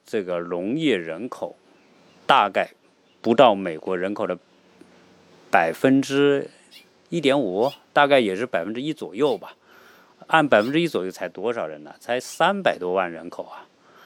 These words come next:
不到四百万人口。那这个，这么少的人生产了多少农产品呢？它生产了美国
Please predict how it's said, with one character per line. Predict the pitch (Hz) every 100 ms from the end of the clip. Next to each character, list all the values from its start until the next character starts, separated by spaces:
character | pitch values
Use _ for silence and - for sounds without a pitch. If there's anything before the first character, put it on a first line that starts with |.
| - -
不 | -
到 | 156
四 | 147 - 185
百 | 110
万 | 92 90
人 | 78 92
口。 | - - _ _ _ _
那 | - 170 - - _
这 | - 208 214
个， | 165 135 113 _ _ _
这 | - 262
么 | 240
少 | 190 117 98
的 | 101
人 | 92 98 120 _ _ - _ _
生 | - 196
产 | 165 131
了 | 120
多 | 202 233
少 | 220 131
农 | 113
产 | 120 113
品 | 110
呢？ | 95 101 _ _ _ _ - _ _ _ _ _
它 | - 196 202 208 202
生 | 190 - 190 185
产 | 170 123 104 90
了 | 92 90 87 _ _ _ _ _ _ _ _ _ _ -
美 | 151 131 104 90
国 | 87 - 107 120 127